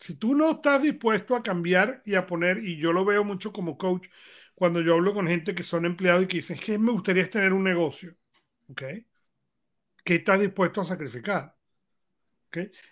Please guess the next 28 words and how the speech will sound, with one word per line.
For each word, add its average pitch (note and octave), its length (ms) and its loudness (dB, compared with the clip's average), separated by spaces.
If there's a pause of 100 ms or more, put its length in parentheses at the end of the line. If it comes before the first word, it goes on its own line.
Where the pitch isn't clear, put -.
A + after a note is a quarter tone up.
(100)
Y G#3 120 -8
cuando F#3 600 4
llegamos F#3 420 4
al A3 120 2
punto G#3+ 260 0
de, G#3+ 100 2
"Pero F3 200 0
yo D#3+ 180 4
no, G3 240 2
yo E3+ 120 2
no, F#3 160 -2
yo E3 120 2
no F#3 120 2
me G#3 120 -2
puedo G#3 160 0
sentir E3+ 380 -6
en E3+ 120 0
riesgo, B2 320 -2
yo C#3 140 -4
necesito D#3 280 -4
tener E3 300 0
quince G3 340 -4
y G3 80 0
último". F3+ 360 -2 (140)
Entonces, G#3 560 -10 (800)
a E3 80 0
lo E3+ 100 4
mejor G3+ 500 0